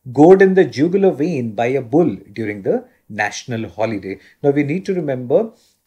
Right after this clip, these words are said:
the year after the death of Santiago, this policeman also died।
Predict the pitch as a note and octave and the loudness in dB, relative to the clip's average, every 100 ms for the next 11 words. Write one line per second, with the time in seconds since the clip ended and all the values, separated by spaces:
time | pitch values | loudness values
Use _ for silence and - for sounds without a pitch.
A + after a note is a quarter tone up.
0 | _ C3 C#3+ D#3 - - E3 G#3 A3 A3 | _ 4 4 4 0 -6 6 10 10 8
1 | - - C#3 D#3 D3+ - A3 A3 F#3+ D#3 | 2 0 4 4 4 4 6 6 4 -2
2 | G#2 A#2+ D3+ D#3 - D3 - - A2+ C#3+ | -2 -2 -2 -4 -8 -8 -6 -2 -2 -2
3 | C#3+ F#2+ F2 A2 A#3 - _ _ _ _ | -6 -6 -6 -8 -8 -12 _ _ _ _
4 | _ _ _ _ _ A2 F3 A3 - E3+ | _ _ _ _ _ 2 4 4 -2 -2
5 | F3+ F#3 F#3+ F#3 C3+ C3+ E3 A#2+ G2 E2+ | 0 -2 -2 -2 -2 -4 -6 -4 -4 -6